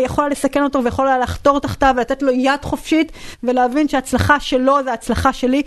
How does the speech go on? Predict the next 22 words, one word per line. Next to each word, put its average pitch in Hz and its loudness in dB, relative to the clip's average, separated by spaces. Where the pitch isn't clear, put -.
מעט 269 0
פוליטיקאים 262 0
יש 220 -2
להם 240 2
את - -6
התעוזה 220 0
הזאת. 190 -4
תסתכלו, 254 -2
להבדיל, 233 0
על 214 0
איך - -2
ביבי 311 2
מתנהל, 196 0
מקפד 240 0
את 254 0
ראשו 247 0
של 262 0
כל 254 0
מי 254 2
שרק 240 0
מתחיל 247 0
להתרומם. 240 2